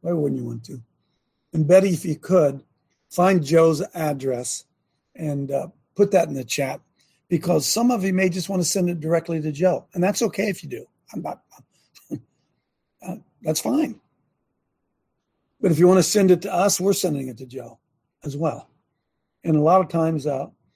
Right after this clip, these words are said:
you know, if you send it directly to him,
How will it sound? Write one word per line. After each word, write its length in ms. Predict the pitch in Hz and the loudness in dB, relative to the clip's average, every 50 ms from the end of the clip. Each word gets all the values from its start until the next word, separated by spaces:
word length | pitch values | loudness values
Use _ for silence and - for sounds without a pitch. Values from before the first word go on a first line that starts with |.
| _ _ _ _ _ _ _ _ | _ _ _ _ _ _ _ _
you 120 | - 160 156 | -2 0 2
know, 280 | 147 139 139 135 143 - _ _ _ _ _ _ _ _ _ _ _ _ _ _ _ _ _ _ _ _ _ | 2 2 0 -2 -6 -10 _ _ _ _ _ _ _ _ _ _ _ _ _ _ _ _ _ _ _ _ _
if 180 | 170 156 - | -6 -4 0
you 140 | - 185 180 | 2 2 2
send 240 | - - 196 190 180 | 4 6 4 4 4
it 100 | 175 151 | 2 0
directly 380 | 135 151 170 170 170 185 175 156 | 0 0 0 2 2 -2 -4 -4
to 100 | 156 143 | -4 -2
him, 400 | 147 185 214 170 151 175 180 | -2 -2 -2 -2 -4 -6 -8